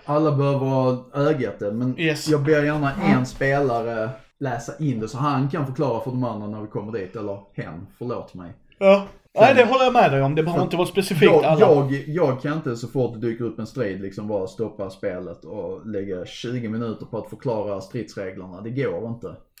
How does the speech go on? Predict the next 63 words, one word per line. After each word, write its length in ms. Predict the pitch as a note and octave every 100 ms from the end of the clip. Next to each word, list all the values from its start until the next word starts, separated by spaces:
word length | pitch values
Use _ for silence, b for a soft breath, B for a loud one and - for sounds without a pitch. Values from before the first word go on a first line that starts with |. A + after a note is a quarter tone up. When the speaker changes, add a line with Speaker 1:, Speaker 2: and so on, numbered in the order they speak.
| B B B B
Speaker 2:
Nej, 460 | F3+ A#3+ C#4+ D4+
och 100 | C4
jag, 380 | C4+ B3+ G#3+ G#3
jag, 180 | A#3+ G#3+
det 60 | B3
är 60 |
bara 120 | A#3
det 100 | A#3
jag 140 | A#3 G#3
säger. 300 | A#3 D#3+ A#2
Liksom, 260 | D3+ F3
förväntningen 560 | E3+ G3+ A#3+ F3 - G3+
måste 220 | G3+ F#3+
vara 220 | G3 F#3+
där 80 | D#3
för 120 | -
folk, 340 | D#3 G3+ - -
liksom. 360 | D#2+ - A#2+
Det 60 | E3+
är 40 |
inte 140 | F#3 F3+
svårare 220 | D3 C#3+
än 60 | D3+
så, 220 | F#3+ -
va? 220 | G#2+ - B B B
Vi 140 | - F#3+
pratar 320 | F#3+ G3 E3+
om 180 | G3+ E3+
förväntningarna 600 | D3 C#3+ C3+ C#3 C#3 C#3+
och 60 | D3+
det, 180 | D#3+
men 280 | B2+ D3+ D#3+ - -
för 120 | F#3
att 100 | F3+
komma 240 | G#3 G3 -
in 240 | - G#3 F#3
i 80 | F#3+
setting 640 | - - - C#3 C#3 C3+ B B B -
brukar 320 | F3 F3+ D3+
jag 200 | D3+ C#3
liksom... 460 | B2+ B2+ C3+ B2+ -
Det 100 | -
är 40 | A3
ju 120 | G3
det 220 | C4 F#3+
som 180 | F#3+ A#3
också 200 | G3 F3+
blir 180 | G3 F3
så 120 | F3+
intressant 580 | D#3+ D3 C#3 E3+ C3+ C#3
när 60 |
vi 140 | C#3 C#3
pratar 320 | D#3 D#3 C#3+
om 140 | B2+
rollspel, 520 | B2 C#3+ D#3 - A#2+
att 140 | B2 C3
det 60 |
är 40 | C3+
en 200 | C3+ C3+
uppsjö 320 | F#3 - C#3
av 140 | A#2 B2
olika 340 | D#3 C#3+ C3
grejer. 440 | C3 F#3+ A3+ -